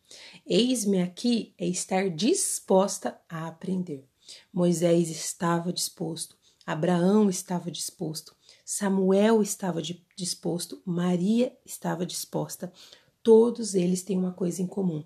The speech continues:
Todos eles disseram, "Eis-me aqui." E foi fundamental porque todos eles construíram uma história. Construíram no meio do caminho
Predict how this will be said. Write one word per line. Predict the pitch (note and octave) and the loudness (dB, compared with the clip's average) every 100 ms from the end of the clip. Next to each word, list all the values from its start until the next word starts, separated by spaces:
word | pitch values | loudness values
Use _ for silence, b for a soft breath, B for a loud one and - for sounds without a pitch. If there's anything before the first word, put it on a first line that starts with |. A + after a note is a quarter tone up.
| b b b b | b b b b
Todos | - F#3 F#3+ G3+ F3+ | -2 0 0 -2 -4
eles | E3+ E3+ F3 | -4 -4 -6
disseram, | E3+ - - E3 D#3 - _ _ - | -6 -8 -8 -8 -8 -12 _ _ -4
"Eis-me | F#3 G3+ G#3 - F#3+ F3+ | 0 2 2 -2 -4 -4
aqui." | F3+ - - _ _ _ _ _ _ B B B | -6 -12 -18 _ _ _ _ _ _ B B B
E | F3+ | -12
foi | - F#3 | -2 -2
fundamental | F3+ - A#3+ C4 A#3 A#3 G#3+ G3+ F#3+ | -2 -2 0 0 0 -2 -2 -4 -4
porque | G3 G3 F#3+ | -8 -6 -4
todos | G3 F#3+ F#3 | -2 -2 -2
eles | F3+ F3+ F3+ | 0 0 -2
construíram | - G3 F#3 G3+ F3+ G#3 B3+ B3+ B3+ _ - | -4 -6 -4 -2 2 2 2 0 -2 _ -8
uma | F#3 F3 | -4 -2
história. | F3+ - - C3+ C#3+ D#3 _ B B B B _ | -4 -8 -10 -14 -12 -16 _ B B B B _
Construíram | - F#3 F#3+ F#3+ F#3 G3+ A3 A3 | -2 -2 0 0 2 4 4 4
no | G#3 | 2
meio | F#3+ F#3+ G#3 | 4 4 2
do | F#3 | -2
caminho | - G3+ G3 F#3+ F#3+ F#3 | -8 -6 2 4 4 2